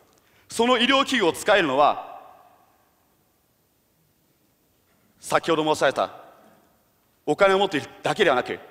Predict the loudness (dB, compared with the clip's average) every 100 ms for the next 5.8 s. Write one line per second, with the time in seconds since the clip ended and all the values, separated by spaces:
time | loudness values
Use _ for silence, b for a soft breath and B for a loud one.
0 | -20 _ _ _ _ _ _ -4 2 2
1 | 4 2 0 -8 -12 -20 -16 -4 -2 -2
2 | -6 -10 -4 -4 -4 -8 -14 -20 _ _
3 | _ _ _ _ _ _ _ _ _ _
4 | _ _ _ _ b b b b b _
5 | -2 0 2 2 2 0 -2